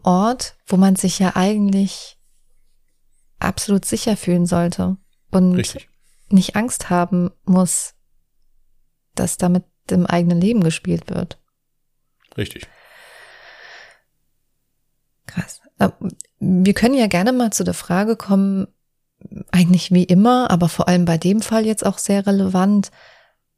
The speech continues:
Speaker 1: Bist du nicht auch der Meinung, man hätte definitiv einiges anders machen können,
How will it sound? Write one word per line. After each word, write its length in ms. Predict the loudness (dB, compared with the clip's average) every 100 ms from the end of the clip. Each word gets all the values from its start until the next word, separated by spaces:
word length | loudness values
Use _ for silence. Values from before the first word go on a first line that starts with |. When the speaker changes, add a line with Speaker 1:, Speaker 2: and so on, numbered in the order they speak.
| _ _ _ _ _ -4
Speaker 1:
Bist 240 | -4 0
du 60 | 0
nicht 180 | 0
auch 80 | -2
der 140 | 0 0
Meinung, 500 | 2 2 0 -2 -4
man 340 | -2 0 4
hätte 280 | 4 2 0
definitiv 600 | 2 2 4 0 0 -4
einiges 400 | 0 2 2 0
anders 340 | 0 0 0 0
machen 280 | 0 0 -2
können, 480 | 2 2 2 0